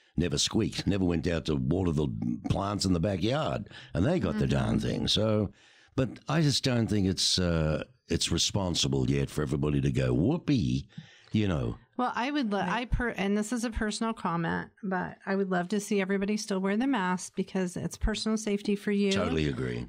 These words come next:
Speaker 2: And I, I believe, uh, we had a guest on the show, and I asked him, you know, um, the same thing I'm gonna ask you, Jane. Is there anything you learned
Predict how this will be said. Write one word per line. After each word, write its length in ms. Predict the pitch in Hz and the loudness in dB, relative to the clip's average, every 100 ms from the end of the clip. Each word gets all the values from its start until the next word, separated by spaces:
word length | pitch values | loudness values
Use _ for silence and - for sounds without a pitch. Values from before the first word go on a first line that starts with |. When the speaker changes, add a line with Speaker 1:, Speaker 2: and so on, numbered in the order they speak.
| - | -4
Speaker 2:
And 460 | 208 214 220 214 - | 0 2 2 0 -2
I, 340 | 220 220 220 | -2 -2 -2
I 180 | - 220 | -2 -4
believe, 580 | 220 220 226 220 214 208 - | -2 0 2 2 0 -4 -2
uh, 160 | 208 190 | -2 2
we 100 | 214 | 2
had 120 | 220 | 2
a 20 | |
guest 320 | 214 214 208 220 | 0 -2 -4 -2
on 120 | 208 | 0
the 60 | |
show, 380 | 202 - 220 214 | 0 0 0 0
and 160 | 202 185 | 0 0
I 140 | 185 | -2
asked 300 | 180 185 - | 0 -2 -2
him, 180 | 196 185 | -2 0
you 140 | 190 190 | 0 2
know, 260 | 180 180 - _ - - _ _ _ - | 2 0 -4 _ -16 -16 _ _ _ -4
um, 260 | 196 190 | -2 -2
the 100 | 185 | -2
same 240 | 190 208 196 | -4 -2 0
thing 180 | 190 190 | 2 2
I'm 100 | 185 | 2
gonna 180 | 175 - | 0 -2
ask 320 | 180 175 - - - | -4 -4 -10 -18 -8
you, 360 | 202 202 214 | -2 2 2
Jane. 420 | 214 185 175 175 | 2 0 0 -2
Is 220 | 175 185 196 | -2 -4 -2
there 160 | 185 143 | -4 -2
anything 600 | 214 240 269 233 214 208 | 0 2 0 0 2 2
you 180 | 202 208 | 2 0
learned 540 | 196 185 160 156 165 | 0 0 0 -2 -6